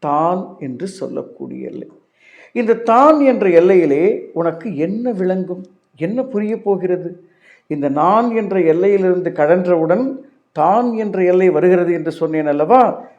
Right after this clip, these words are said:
அங்கே என்ன உனக்கு விளங்கும் என்றால்,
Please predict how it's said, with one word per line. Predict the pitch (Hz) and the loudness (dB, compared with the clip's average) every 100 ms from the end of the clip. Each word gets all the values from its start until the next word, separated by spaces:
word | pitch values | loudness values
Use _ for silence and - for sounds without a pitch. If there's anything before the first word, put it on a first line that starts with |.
| _ - | _ -16
அங்கே | 139 127 131 | -12 -8 -6
என்ன | 139 190 220 | -6 -6 -6
உனக்கு | 165 143 - 135 | -6 -6 -8 -10
விளங்கும் | 131 147 139 131 | -8 -8 -6 -8
என்றால், | 123 143 165 226 185 - | -6 -2 0 0 -2 -10